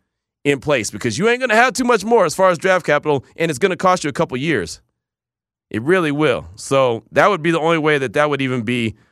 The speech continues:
a situation, something that they can do. Uh, Geese Mo hit us back. "I'm hearing the band. People around here don't like him either." <laughs> I don't know about you, but I don't want San Francisco scraps. <laughs> There you go. He's talking about Jimmy G. Uh, got a text from the seven oh seven. "J-,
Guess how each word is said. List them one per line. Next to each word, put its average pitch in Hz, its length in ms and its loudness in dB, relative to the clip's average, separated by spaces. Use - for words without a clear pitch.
a 107 80 -2
situation, 131 640 -2
something 123 280 -4
that 120 140 -6
they 113 140 -2
can 110 140 -8
do. 104 320 -2
Uh, 123 240 4
Geese 151 300 -2
Mo 151 180 0
hit 131 160 0
us 117 80 -6
back. 120 280 0
"I'm 135 140 -2
hearing 156 240 0
the 143 60 -4
band. 143 300 0
People 143 200 -2
around 143 220 0
here 143 180 0
don't 123 240 -2
like 127 220 0
him 127 180 -2
either." 90 380 -6
<laughs> - 80 -10
I - 400 0
don't 156 160 2
know 151 80 2
about 143 300 0
you, 151 120 0
but 117 140 -2
I 123 80 6
don't 143 160 2
want 139 160 0
San 139 140 -2
Francisco 123 420 -4
scraps. 113 600 -2
<laughs> - 320 -18
There 110 100 0
you 123 160 -2
go. 127 200 2
He's 117 120 -2
talking 120 260 0
about 107 300 0
Jimmy 117 260 -2
G. 131 460 -2
Uh, 110 320 2
got 123 180 0
a 113 60 -4
text 139 320 0
from 127 100 -4
the 113 80 -4
seven 139 300 0
oh 131 60 -2
seven. 143 420 -2
"J-, - 100 -14